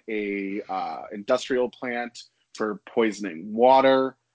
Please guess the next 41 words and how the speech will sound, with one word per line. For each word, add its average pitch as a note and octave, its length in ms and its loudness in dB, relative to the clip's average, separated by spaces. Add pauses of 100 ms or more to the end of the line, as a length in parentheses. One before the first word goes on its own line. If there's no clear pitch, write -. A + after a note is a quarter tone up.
(200)
And G#2 320 -6
she's G2+ 100 -14
gotta G#2 280 -4
uncover A2 440 -6
the G2+ 120 -14
secrets D#3 800 -8
of G2+ 200 -6
why G2+ 260 -8
people G2+ 300 -16
are G2+ 60 -14
getting F2+ 280 -16
sick. - 500 0 (220)
And G#2 680 -6 (540)
pretty D#3+ 260 -2
much D3+ 240 -8
it's C3 100 -20
just, - 440 -18 (300)
it's C3+ 200 -14
like A#2 160 -14
the - 80 -16
China F3 360 -10
syndrome, E3+ 640 -10 (320)
uh, A#2+ 260 -6 (220)
for C3 240 -6
two C3 240 -10
thousand G2+ 420 -8 (100)
in - 80 -20
a - 100 -20
way. - 60 -20 (680)
Um, A2 520 -2 (440)
Brandon, E3+ 380 -14
what C3+ 80 -16
do D#3 60 -12
you D3+ 80 -18
think D3+ 120 -18
about C#3 180 -10
Julia B2+ 200 -10
Roberts B2 340 -12
in A#2 140 -16
Erin G#2 140 -12
Brockovich? - 560 -10